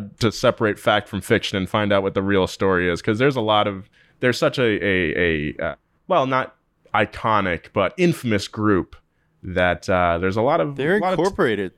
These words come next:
Speaker 2: They're
Speaker 1: they're
Speaker 2: like
Speaker 1: incorporated. Anyway, we're gonna be doing the Hell's Angels next week, so s-, stay <laughs> tuned for that. Uh, should
Speaker 2: Yeah.
Speaker 1: be very interesting.
Speaker 2: Also, we have just launched what we're calling Donut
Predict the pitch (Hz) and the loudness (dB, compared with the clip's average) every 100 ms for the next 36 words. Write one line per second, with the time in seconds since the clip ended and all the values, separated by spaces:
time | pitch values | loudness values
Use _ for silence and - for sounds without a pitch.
0 | _ 123 139 165 170 - 135 131 123 120 | _ -8 -2 0 0 0 -4 0 0 0
1 | 120 123 151 147 107 101 127 127 127 123 | 0 -2 -2 0 2 2 0 0 0 0
2 | 120 123 123 110 107 104 98 - - 107 | 2 2 2 2 0 0 -2 -4 -6 -2
3 | 98 - 95 90 - 98 92 - - - | -2 -2 0 0 2 2 2 -2 -18 -20
4 | - - 143 - 208 156 147 123 104 104 | 0 0 0 0 0 0 0 0 2 0
5 | - - _ _ _ - 98 92 - 110 | -6 -20 _ _ _ -6 0 0 0 -2
6 | 107 104 104 95 92 71 - _ _ _ | 0 2 2 0 -6 -12 -14 _ _ _
7 | _ _ _ - 131 151 175 156 151 147 | _ _ _ -2 0 2 0 0 0 2
8 | 143 139 127 139 _ - - 147 156 151 | 2 0 -4 -18 _ -20 -8 -2 0 -2
9 | 139 131 139 147 - - - - 131 123 | -4 -2 0 0 -4 -8 -8 -4 -2 2
10 | 135 - 139 127 127 120 - 123 127 131 | 2 2 0 0 0 -6 -2 0 2 -2